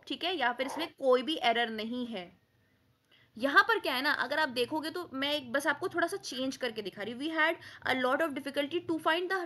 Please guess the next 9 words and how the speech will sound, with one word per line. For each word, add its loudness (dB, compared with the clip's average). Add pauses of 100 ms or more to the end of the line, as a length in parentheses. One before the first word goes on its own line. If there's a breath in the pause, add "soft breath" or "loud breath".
to 0
find 4
house 4
या 0
फिर -2 (460 loud breath)
in 4 (500)
finding 2 (1120)
the -2
house। -8